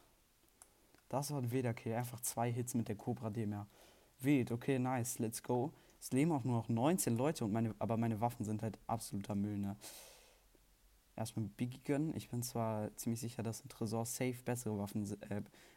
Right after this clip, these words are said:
nochmal hier ist, aber ich gönn mir trotzdem erstmal einen Biggie. Okay. Da unten ist der Tresor. Jetzt erstmal einen Schlüssel reinmachen. Ich hoffe, hier kommen keine Leute. Das wäre nämlich sehr belastend.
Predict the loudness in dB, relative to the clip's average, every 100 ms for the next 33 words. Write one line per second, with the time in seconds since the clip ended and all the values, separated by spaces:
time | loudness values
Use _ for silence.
0 | -4 -2 0 -2 -2 0 0 -2 -2 -2
1 | -4 -10 -20 -20 -14 -2 0 0 -4 -2
2 | -2 0 -2 -2 -2 -2 -4 -10 -20 -20
3 | _ _ -8 -8 -4 -4 -2 -4 -8 -20
4 | -20 -20 -20 -20 -20 -10 -6 -6 -6 -8
5 | -6 -10 -10 -8 -6 -4 -2 0 -2 -6
6 | -16 -20 -20 -20 _ _ -12 -8 -8 -8
7 | -14 -20 -14 -10 -8 -4 -2 0 -2 -2
8 | -4 -4 -6 -8 -20 _ _ _ _ _
9 | -8 -6 -4 -6 -4 -6 -4 -4 -2 -2
10 | -2 -2 -4 -4 -10 -20 -20 -20 -20 -20
11 | _ -10 -8 -4 -2 -2 -2 -2 -2 -2
12 | -4 -8 -4 -4 -4